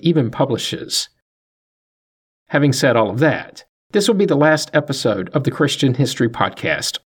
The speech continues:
for a period. Right now, I don't know how long that will be. It certainly will be no shorter than a few months, hopefully not longer than six. But as I sit here today, in November two thousand twenty-two, to be honest,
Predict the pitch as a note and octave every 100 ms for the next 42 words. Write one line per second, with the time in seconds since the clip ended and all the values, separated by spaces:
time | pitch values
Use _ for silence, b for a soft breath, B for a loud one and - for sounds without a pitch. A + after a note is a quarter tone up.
0 | _ - F#3 C#3 - A2+ - - - _
1 | _ _ _ _ _ _ _ _ - D#3+
2 | C#3+ F3 A2 - - E3 A3 E3 D#3+ C#3
3 | C#3 C#3 B2 A#2 G#2+ G#2 A#2 C3 - -
4 | _ _ _ _ _ _ F#3+ - C4+ -
5 | A3 E3+ D#3+ D#3 D#3 D3+ E3 C#3+ C3+ B2
6 | A2+ - B2 G#2 F2+ D#2 - - - _
7 | - G#3+ F3 D3 G2+ F#2 D#3 D3+ D#3 D#3
8 | B2 G#2 G#2+ G2+ - B2 - - - -
9 | _ _ _ _ E3 E3 D#3 - _ F#3
10 | F#3 F3+ - B2 - B2+ - A2 F#2 D2+
11 | - - _ _ _ E3+ E3+ E3 F#3 D#3
12 | C3 C3 E3 D#3+ C3+ B2+ A#2 - A#2+ G2+
13 | - B2 E2+ - - _ _ _ - E3+
14 | F3 E3 B2+ G2+ - -